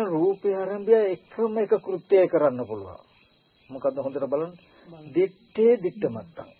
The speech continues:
Speaker 1: දැකීම දැකීමක් විතරමමයි. තේරුණා නේද? දැන් අපි බැලුවා ඒකේ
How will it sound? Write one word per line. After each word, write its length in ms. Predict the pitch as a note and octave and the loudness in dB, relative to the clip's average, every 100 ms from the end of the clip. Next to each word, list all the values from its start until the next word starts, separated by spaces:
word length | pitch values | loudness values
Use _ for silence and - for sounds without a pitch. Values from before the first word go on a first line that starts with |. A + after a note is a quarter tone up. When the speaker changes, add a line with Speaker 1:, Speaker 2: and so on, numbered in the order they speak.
| D3 | -8
Speaker 1:
දැකීම 640 | C3 C3 - E3 F#3 G#3 A3+ | -2 -2 -2 -8 -6 -4 -2
දැකීමක් 600 | E3 D3+ F#3+ G3+ G#3+ - | -2 -2 -2 -4 -2 -4
විතරමමයි. 880 | E3 E3+ F3+ E3 F#3 G3 D3 - _ _ _ _ _ _ _ _ _ _ _ _ _ _ | -4 0 2 2 2 2 0 -4 _ _ _ _ _ _ _ _ _ _ _ _ _ _
තේරුණා 340 | C#3 C3+ B2+ D#3 | -4 -2 -2 -4
නේද? 180 | D#3+ A2+ | -6 -2
දැන් 240 | C#3 C#3+ | -2 -2
අපි 160 | C3+ B2 | -6 -6
බැලුවා 460 | A2+ C3 D3+ G#3+ F4+ _ _ _ _ _ _ _ - | -8 -2 2 2 0 _ _ _ _ _ _ _ 0
ඒකේ 460 | D#4 D#4+ - F#4+ | 2 2 8 8